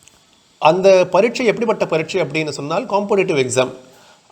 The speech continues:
ஆ, அந்த காம்படிட்டிவ் எக்ஸாம் எப்படின்னா, ஒரு லட்சம் பேர் எழுதினாங்க அப்படின்னு சொன்னால் அதில் கிட்டத்தட்ட ஒரு எழுபதுலேருந்து எண்பது பேர் மட்டுமே தான் தேர்ச்சி பெறுவார்கள் அப்படிங்கிற ஒரு எக்ஸாம்.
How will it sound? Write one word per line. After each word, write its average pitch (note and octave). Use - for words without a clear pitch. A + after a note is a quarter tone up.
ஆ, C#3
அந்த D#3
காம்படிட்டிவ் G3+
எக்ஸாம் D#3
எப்படின்னா, D3
ஒரு E3+
லட்சம் F3+
பேர் F3
எழுதினாங்க D#3+
அப்படின்னு C#3+
சொன்னால் A3
அதில் D#3+
கிட்டத்தட்ட D3+
ஒரு F#3+
எழுபதுலேருந்து D#3
எண்பது D3+
பேர் D#3+
மட்டுமே C#3
தான் G#3
தேர்ச்சி D#3+
பெறுவார்கள் A#2+
அப்படிங்கிற F3
ஒரு G#3
எக்ஸாம். A3